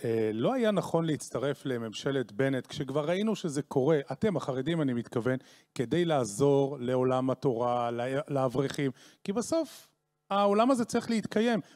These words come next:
ויכול להיות ש-, ואני יודע שהעוזרים של נפתלי בנט,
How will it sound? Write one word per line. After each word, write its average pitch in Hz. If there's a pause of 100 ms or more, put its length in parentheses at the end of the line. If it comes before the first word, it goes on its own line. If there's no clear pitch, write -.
ויכול 156
להיות 262
ש-, 196
ואני 151
יודע 160 (260)
שהעוזרים 143
של 247
נפתלי 196
בנט, 151